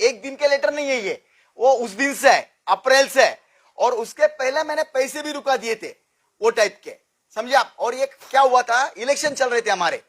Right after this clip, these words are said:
अगस्त में, ये अगस्त में बिल उठाए गए थे कुछ। और ये जो बाद में अप्रैल के बाद, मतलब इकतीस मार्च को ये बिल बनाकर इन्होंने तैयार कर दिए थे। और बोलने को क्या बोलते हैं, इकतीस मार्च का पैसा चले जाएगा, इसलिए हमने रिकॉर्ड कर लिया।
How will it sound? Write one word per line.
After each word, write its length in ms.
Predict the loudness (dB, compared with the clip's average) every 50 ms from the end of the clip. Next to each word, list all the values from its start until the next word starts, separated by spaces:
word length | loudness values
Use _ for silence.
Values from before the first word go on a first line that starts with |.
| _ -4
अगस्त 320 | 0 2 2 2 0 -2
में, 160 | -8 -10 -10 -10 _ _ _ _ _ _ -2
ये 80 | -2
अगस्त 380 | 0 2 2 2 2 0 0 -4
में 140 | -4 -4 -4
बिल 180 | -4 -6 -6
उठाए 240 | -2 0 2 2 2
गए 160 | 2 0 -2
थे 140 | -2 -4 -10
कुछ। 520 | -12 _ _ _ _ -6 -6 -6 -6 -8 -14 _ _ _ _ -4
और 140 | -2 -2 -2
ये 200 | 0 2 0 0
जो 220 | 2 4 4 4
बाद 260 | 6 6 6 4 4 2
में 220 | -2 -6 -4 -4 -4
अप्रैल 480 | -4 -4 -4 -6 -2 2 4 4 4
के 100 | 4 2
बाद, 200 | 4 4 2 2 0
मतलब 220 | -10 -8 -8 -8 -10
इकतीस 520 | -10 -8 -8 -8 -8 -8 -10 -14 -10 -6 -4
मार्च 280 | -2 -2 -2 -4 -8
को 380 | -8 -2 0 2 2 2 0 -2 _ _ _ _ -6
ये 120 | -6 -6
बिल 260 | -6 -6 -8 -8 -6
बनाकर 420 | -4 -2 0 0 0 0 0 -2 -4
इन्होंने 240 | -2 -4 -4 -4 -2
तैयार 320 | 0 2 4 4 4 4
कर 180 | 2 -4 -8 -6
दिए 160 | -4 -6 -6
थे। 140 | -6 -8 -16 _ _ _ _
और 140 | -4 -4 -2
बोलने 320 | -2 -2 -6 -6 -4 -2 0
को 100 | 0 0
क्या 140 | 0 0
बोलते 260 | 0 0 0 0 -2 -4
हैं, 200 | -6 -6 -10 _ _ _ _ -18
इकतीस 320 | -18 -18 _ -14 -14 -8 -4
मार्च 220 | -2 -2 -2 0
का 80 | -2 -4
पैसा 300 | -2 -2 -2 -2 -2 -2
चले 240 | 0 0 0 2 2
जाएगा, 400 | 4 4 4 4 2 0 -2 -4 _ _ _ -18
इसलिए 240 | -14 -6 0 0
हमने 220 | 2 2 2 -2 -2
रिकॉर्ड 320 | -2 -2 -2 -2 -2 -2
कर 140 | -4 -10 -10
लिया। 200 | -10 -12 -14